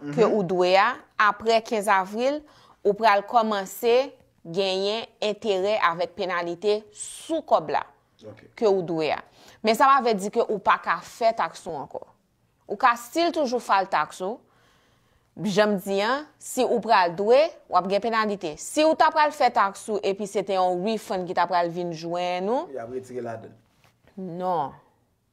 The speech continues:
Speaker 1: Yo pa retire la donk. Y ap toujou voye refund nan pou ou. Sa sèlman, sa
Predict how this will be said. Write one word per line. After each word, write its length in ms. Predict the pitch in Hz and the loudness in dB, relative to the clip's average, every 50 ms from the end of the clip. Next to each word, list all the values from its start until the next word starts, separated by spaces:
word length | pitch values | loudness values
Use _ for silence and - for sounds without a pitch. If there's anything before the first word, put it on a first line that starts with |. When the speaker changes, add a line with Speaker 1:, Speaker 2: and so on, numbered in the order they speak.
| _ _ | _ _
Speaker 1:
Yo 120 | - 190 190 | -6 0 2
pa 80 | 208 208 208 | 2 2 2
retire 440 | 214 208 202 - - 226 196 190 185 175 | 0 -4 -6 -6 -8 -6 -4 -2 -2 -2
la 100 | 165 160 156 | -2 -4 -4
donk. 220 | 156 156 - - - _ - _ _ - | -6 -10 -12 -14 -20 _ -20 _ _ -6
Y 60 | - | -6
ap 80 | 175 175 | -6 -4
toujou 240 | - 220 196 202 208 | -4 -6 -6 -4 -6
voye 380 | 185 202 202 196 190 196 185 180 | -6 -4 -2 0 0 0 0 -2
refund 460 | 175 185 180 175 - 208 185 180 175 | -2 -6 -8 -8 -8 -6 -6 -6 -6
nan 140 | 175 175 170 | -8 -8 -10
pou 100 | - 180 160 156 160 165 156 | -10 -12 -10 -6 -6 -6 -6
ou. 100 | - - _ _ _ - - - _ - | -6 -10 _ _ _ -20 -20 -20 _ -18
Sa 220 | - - 294 277 269 - | 0 2 2 2 2 0
sèlman, 720 | - 294 262 220 202 196 202 220 285 311 294 262 262 - - - - - _ _ _ | 0 2 2 2 2 0 0 0 0 2 2 2 0 -2 -6 -12 -20 -20 _ _ _
sa 320 | - - - - 359 392 | -12 -8 0 2 2 2